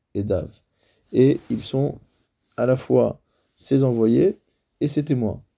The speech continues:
C'est-à-dire que l'un des deux per-, l'une des deux personnes à qui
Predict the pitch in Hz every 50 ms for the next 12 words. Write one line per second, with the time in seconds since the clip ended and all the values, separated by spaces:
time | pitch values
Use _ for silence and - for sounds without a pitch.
0 | _ _ _ _ - - - 117 113 123 120 - - 123 117 101 - - - 127
1 | 139 156 160 151 135 - - - 110 113 113 113 117 127 131 135 123 131 - 107
2 | 104 - 127 139 160 151 135 123 120 117 113 117 113 - - 120 113 113 107 -
3 | - 101 101 - - 120 117 113 113